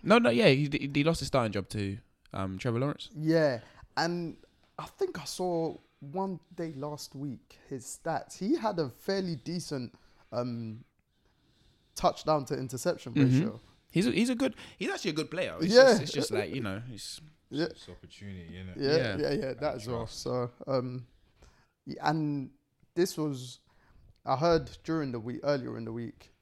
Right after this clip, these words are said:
Speaker 2: this was only, I think Lamar is sixteen and one before this weekend's game when he's rushed for over a hundred yards.
Speaker 1: Ah,
Speaker 2: And he rushed
Speaker 1: okay.
Speaker 2: for over a hundred yards and they lost. So
Speaker 1: Yeah, I see.
Speaker 2: there's a double, double shocker
Speaker 1: Double,
Speaker 2: there.
Speaker 1: yeah.
Speaker 2: Um, another team in the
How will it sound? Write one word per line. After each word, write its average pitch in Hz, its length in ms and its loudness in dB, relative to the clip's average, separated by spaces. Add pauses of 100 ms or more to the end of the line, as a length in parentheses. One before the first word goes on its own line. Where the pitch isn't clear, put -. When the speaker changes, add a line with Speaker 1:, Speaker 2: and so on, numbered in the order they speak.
Speaker 2:
this 151 200 -6
was 127 160 -8
only, 120 520 -6
I 123 80 -4
think 160 220 -8
Lamar 139 460 -2
is 120 120 -8
sixteen 139 540 -6
and 117 200 -4
one 110 220 -4
before 123 340 -6
this 123 200 -8
weekend's 110 420 -10
game 107 320 -6 (640)
when 127 220 -2
he's 113 220 -8
rushed 131 260 -2
for 120 120 -4
over 113 260 -4
a 107 80 -2
hundred 120 360 -6
yards. 117 460 -2 (200)
Speaker 1:
Ah, 95 300 -2
Speaker 2:
And 117 80 -4
he 131 60 -2
rushed 135 160 2
Speaker 1:
okay. - 60 -4
Speaker 2:
for 135 100 0
over 123 220 -2
a 123 60 0
hundred 123 280 -4
yards 127 240 0
and 107 120 -6
they 110 80 -4
lost. 123 440 -4
So 117 360 -6 (180)
Speaker 1:
Yeah, 95 140 -8
I - 20 -6
see. 92 220 -12
Speaker 2:
there's 113 140 -4
a 131 340 2 (280)
double, 139 400 0 (120)
double 131 240 -4
shocker 135 340 -2
Speaker 1:
Double, 120 40 -4
Speaker 2:
there. 113 200 -2
Speaker 1:
yeah. 90 460 -10
Speaker 2:
Um, 123 320 -2 (220)
another 147 300 4
team 139 320 -4
in 127 220 -6
the 123 380 0